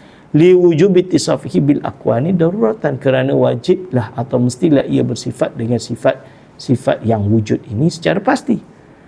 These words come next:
Wa fil qadimi, bagi zat yang qadim, li wujubi ittisafihi bima dalla alaihi fi'luhu.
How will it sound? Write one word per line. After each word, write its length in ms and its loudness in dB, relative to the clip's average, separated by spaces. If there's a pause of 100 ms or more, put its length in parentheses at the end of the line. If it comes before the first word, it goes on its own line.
(260)
Wa 80 0
fil 240 0
qadimi, 480 2
bagi 400 2
zat 240 0
yang 160 2
qadim, 560 2 (160)
li 160 2
wujubi 400 4
ittisafihi 560 -2
bima 320 0
dalla 400 0
alaihi 400 0
fi'luhu. 400 -2